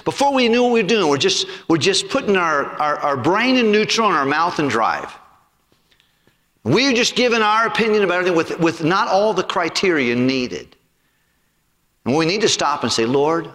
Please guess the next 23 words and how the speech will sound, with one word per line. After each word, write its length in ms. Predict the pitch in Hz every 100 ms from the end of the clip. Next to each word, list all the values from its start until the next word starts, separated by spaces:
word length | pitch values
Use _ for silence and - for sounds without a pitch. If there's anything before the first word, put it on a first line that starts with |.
| -
I'm 100 | 104
gonna 140 | 104
ask 680 | - 98 123 - - - - _ _ _ _ _ _ _ _ _
because 340 | - 117 143 123
you're 120 | 185
my 140 | 208
Father." 480 | 185 170 - 147 151 - _ _ _ _ _ -
By 100 | 135
the 80 | 139
way, 180 | 139
this 200 | 131 143
whole 460 | - - 175 180 180
beautiful 840 | 120 120 147 165 156 127 107 92 - - -
sermon 580 | - - 156 156 113 87 80 - - _ - - _
could 220 | - 170 123
be 180 | 147
summarized 1040 | 143 - 196 185 139 117 107 107 107 - - - _
as 200 | 123 104
living 560 | 117 160 143 131 110 113
in 120 | 120
my 140 | 107
Father's 600 | 104 - 107 113 120 117
eyes. 760 | - - 92 - - - - -